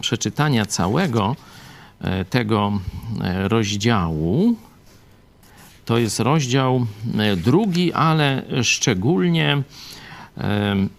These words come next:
<clears throat> tak gdzieś mniej więcej od dziesiątego wersetu. „Wejdź do jaskiń skalnych i skryj się w prochu ze strachu przed Panem i przed,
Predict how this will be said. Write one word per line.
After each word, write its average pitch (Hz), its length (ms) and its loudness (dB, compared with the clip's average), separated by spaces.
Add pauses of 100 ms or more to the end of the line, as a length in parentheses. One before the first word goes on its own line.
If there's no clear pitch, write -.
(200)
<clears throat> 127 440 -2
tak 110 180 2
gdzieś 107 280 -2
mniej 117 200 2
więcej 123 520 0
od 110 200 -2
dziesiątego 123 640 0
wersetu. 113 640 0 (880)
„Wejdź 143 400 4
do 151 120 4
jaskiń 143 540 2
skalnych 117 640 2
i 185 60 4
skryj 190 400 2
się 165 260 2
w - 80 -12
prochu 160 420 2
ze 147 160 4
strachu 175 520 2
przed - 280 -2
Panem 143 480 2
i 156 60 0
przed, 139 320 0